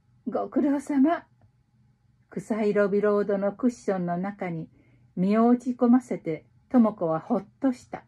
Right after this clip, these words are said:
するとなんだか、かつてない明るい嬉しさと一緒におかしさが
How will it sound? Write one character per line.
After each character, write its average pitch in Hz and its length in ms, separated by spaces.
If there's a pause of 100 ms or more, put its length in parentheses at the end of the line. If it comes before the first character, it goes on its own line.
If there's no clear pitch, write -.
(1500)
す - 160
る 277 120
と 269 100
な 285 180
ん 277 100
だ 196 140
か、 175 240 (640)
か 254 160
つ 247 160
て 180 140
な 190 200
い 160 100 (120)
明 165 340
る 262 140
い 247 120
嬉 247 300
し - 60
さ 180 100
と 165 180
一 175 120
緒 180 200
に 175 200 (440)
お 175 140
か 262 220
し - 40
さ 208 240
が 165 220